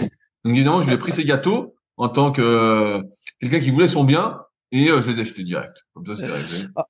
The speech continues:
Speaker 2: ouais, voilà. En gros, euh, s'il y avait une alternative, ce serait simplement, euh, du bon pain avec quelques carrés de chocolat, euh, noir, euh, au moins à quatre-vingt-cinq pour cent. Et voilà, ce serait l'équivalent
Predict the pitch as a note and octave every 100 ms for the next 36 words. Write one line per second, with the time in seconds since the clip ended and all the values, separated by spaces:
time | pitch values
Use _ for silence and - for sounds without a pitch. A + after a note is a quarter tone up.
0 | - F3 F3+ F3+ F3+ F3 D#3+ - - G#3
1 | G#3 A#3 D4+ B3 F3 F3+ F3+ - - -
2 | A3 B3+ C#4+ A#3 - A3+ A3 G#3+ A#3+ C4+
3 | A3+ - F3 - F3+ A#3 - A#3+ A3+ A#3
4 | A3+ D3+ C#3+ G#3+ - G#3+ - G3 A3+ D#3
5 | D3 - G3+ F#3 - D#3+ F#3 F3+ F#3+ -
6 | F3 E3+ E3 F3+ F#3 E3 C#3 C3 C3 B2+
7 | C3 _ - E3+ F#3+ E3 C#3+ C3+ B2 A#2+
8 | A#2+ F#3+ E3+ F#3+ F#3 E3+ C#3+ G3 - G3
9 | F#3+ - F3+ _ - - E3+ F#3+ _ -
10 | C#3+ D3 D3+ B2 - D3 - D#3 D#3 E3
11 | D#3+ E3+